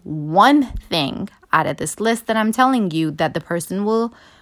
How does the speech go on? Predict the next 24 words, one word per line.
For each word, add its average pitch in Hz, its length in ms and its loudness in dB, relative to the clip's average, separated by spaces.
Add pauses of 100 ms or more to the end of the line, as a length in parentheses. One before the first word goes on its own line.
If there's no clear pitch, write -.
(340)
do 202 580 0
that 160 300 2
will 170 220 0
indicate 185 880 -4
that 151 300 -4
they 156 120 0
are 151 160 -2
lying 143 480 -6 (140)
to - 160 -4
you. 123 320 -6
So - 160 -6
please 220 540 -6 (120)
don't 214 280 2
look 196 160 -2
for 160 400 2
all 165 180 4
seven 151 320 -2
signs. 151 480 -4
And 180 140 -4
if 175 100 -4
you 226 100 2
see 220 220 -2
them, 196 400 4
call 180 560 4